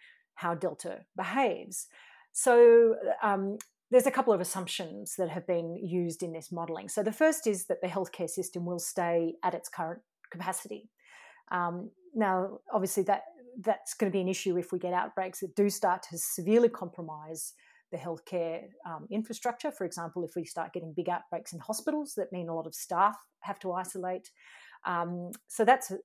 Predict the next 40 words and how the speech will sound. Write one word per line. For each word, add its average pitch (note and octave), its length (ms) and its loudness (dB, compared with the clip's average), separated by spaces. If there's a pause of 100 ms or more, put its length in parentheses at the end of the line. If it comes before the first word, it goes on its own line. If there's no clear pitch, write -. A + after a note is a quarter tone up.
(100)
one F#3+ 440 -4
assumption. G3 440 -10
The A3 60 0
second C4 320 2
is G#3+ 120 2
that - 140 -16
people G3 480 -2
comply E3+ 580 -2
with G3+ 200 -4
public F#3+ 340 -6
health F#3 180 -6 (140)
orders. D4+ 560 -2 (420)
Again, A3 480 6 (140)
a F#3+ 40 0
bit F#3+ 140 8
of F#3 60 4
a F#3+ 40 4
dangerous F#3 440 2
assumption F#3+ 480 -4
given F3 180 0
the E3+ 80 -8
protests F3+ 600 -2
that F3 120 -2
we've F3 160 -4
seen. C4 460 -2 (400)
Um, F3+ 320 -2
and, F#3 360 -2
and G3+ 200 0
certainly F#3+ 540 -2 (120)
there's F#3+ 220 0
also E3+ 460 -4 (160)
a F3+ 40 -20
concern E3 480 -6
that E3 140 -12
people F3+ 360 -6
do E3+ 240 -2
get E3 320 -6 (320)
weary F#3+ 680 6
of - 180 -4
complying - 560 -8